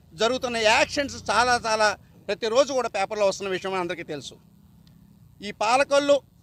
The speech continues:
పెరవలి రోడ్లో ముఖ్యంగా ఈ ఆచంట నియోజకవర్గంలో ప్రాతినిధ్యం వహిస్తున్నటువంటి గౌరవశ్రీ మంత్రివర్యులు రంగనాథరాజు గారు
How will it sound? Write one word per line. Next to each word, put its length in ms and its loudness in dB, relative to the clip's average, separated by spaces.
పెరవలి 420 2
రోడ్లో 320 4
ముఖ్యంగా 400 2
ఈ 40 -2
ఆచంట 360 0
నియోజకవర్గంలో 580 2
ప్రాతినిధ్యం 600 0
వహిస్తున్నటువంటి 600 -2
గౌరవశ్రీ 460 2
మంత్రివర్యులు 640 0
రంగనాథరాజు 640 0
గారు 160 4